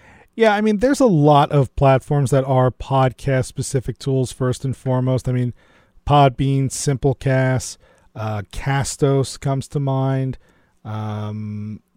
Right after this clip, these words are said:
there's a few others that are out there. I think I just saw, uh, I have a list in front of me now. Transistor is another one. Um, did I, I think I said Buzzsprout. So there's a lot of companies that do podcast hosting first and foremost. Ah,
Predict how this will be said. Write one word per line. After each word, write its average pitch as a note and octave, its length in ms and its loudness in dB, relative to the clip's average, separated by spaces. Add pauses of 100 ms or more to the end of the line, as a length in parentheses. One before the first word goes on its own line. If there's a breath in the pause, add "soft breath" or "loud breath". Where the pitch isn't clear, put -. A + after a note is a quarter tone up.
(200)
there's B2+ 280 0
a B2 220 0
few D3 320 0
others B2+ 560 0
that B2 220 -2
are B2 280 -2
out C3 260 -6
there. B2+ 320 -2 (280 soft breath)
I - 40 -10
think E3+ 140 -4
I D#3 40 -4
just B2+ 160 -10
saw, C3 280 -2
uh, A2 340 -10
I - 20 -10
have C3 160 -4
a A#2 40 -6
list G#2 280 -10
in G#2 60 -12
front G2+ 180 -10
of F#2+ 40 -10
me F#2 80 -10
now. F2+ 160 -10 (340 soft breath)
Transistor C#3 1200 -2
is D3 160 -6
another D3+ 360 -2
one. D3 500 -4 (500)
Um, G#2+ 800 -10 (260)
did A#2+ 200 -6
I, A#2+ 80 -12
I A#2 40 -8
think D3 160 -2
I A#2 40 -4
said G2 220 -14
Buzzsprout. G#2 420 -8 (220 loud breath)
So C4 100 -4
there's A#3 60 0
a C#4+ 60 4
lot D#4 160 6
of D#4+ 40 4
companies G3+ 280 4
that D#3+ 140 4
do D#3 140 2
podcast D3 640 0
hosting B2+ 380 -2
first - 480 -6
and G#2+ 180 -12
foremost. G2 540 -8
Ah, C#3 160 -2